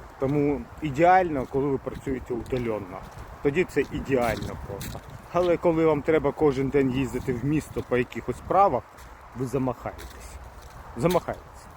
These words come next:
повірте мені. Мені треба, я приїхав на тиждень в Київ по справах, щоб позустрічатися, повирішувати,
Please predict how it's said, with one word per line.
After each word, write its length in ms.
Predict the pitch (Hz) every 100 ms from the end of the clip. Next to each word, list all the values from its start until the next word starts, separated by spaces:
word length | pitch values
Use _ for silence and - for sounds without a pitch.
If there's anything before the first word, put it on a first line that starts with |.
| -
повірте 360 | 180 113 - -
мені. 280 | - - - - - - - - - - - -
Мені 300 | 147 180 185
треба, 400 | - 185 185 139
я 200 | 127 135
приїхав 500 | - 127 120 117 113
на 100 | 117
тиждень 440 | - 117 107 120
в 60 | 113
Київ 340 | - 160 139 - - -
по 100 | 117
справах, 520 | - - 139 156 123 - - - - -
щоб 260 | 123 113
позустрічатися, 1000 | - 110 107 - 101 165 165 135 - 117 - - - -
повирішувати, 960 | 107 107 139 156 - 127 113 - 107